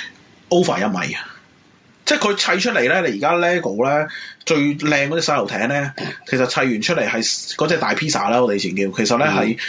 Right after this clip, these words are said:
Speaker 1: 真係大隻過你披薩，披薩黑嗰個披薩盒㗎嘛，係比個披薩盒再大兩倍㗎嘛。
Speaker 2: 嗯，嗯。
Speaker 1: 佢而家嗰隻係比嗰隻 LEGO 嗰隻洗頭艇再大咯。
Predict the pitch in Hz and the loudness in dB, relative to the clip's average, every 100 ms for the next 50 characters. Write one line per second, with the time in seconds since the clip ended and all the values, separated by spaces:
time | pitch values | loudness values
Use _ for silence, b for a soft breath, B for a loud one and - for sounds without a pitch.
0 | B - 196 196 170 117 110 - 123 - | B -4 -2 0 2 0 -2 -8 -8 -2
1 | - 123 127 - 135 135 160 156 156 - | 0 0 0 0 0 -2 0 2 2 0
2 | - 160 147 165 147 143 135 151 123 - | -2 0 0 0 0 -2 -2 -2 -2 -2
3 | 101 123 113 101 - B B B B - | -2 -2 -2 -4 -8 B B B B -4
4 | - 139 156 190 190 180 131 - 135 127 | -2 0 0 2 0 0 0 0 0 0
5 | 120 98 98 107 95 104 101 127 110 101 | 0 -2 -2 -4 -2 -2 0 0 0 0
6 | 101 180 156 156 160 - - 160 110 98 | 2 2 2 0 -2 -2 0 0 0 -2
7 | 117 143 147 131 135 147 98 95 135 127 | -2 0 0 2 0 0 -4 -4 -2 -2
8 | 113 101 101 - 113 110 - 104 104 | -2 -4 -4 -2 -2 -2 -2 -4 -4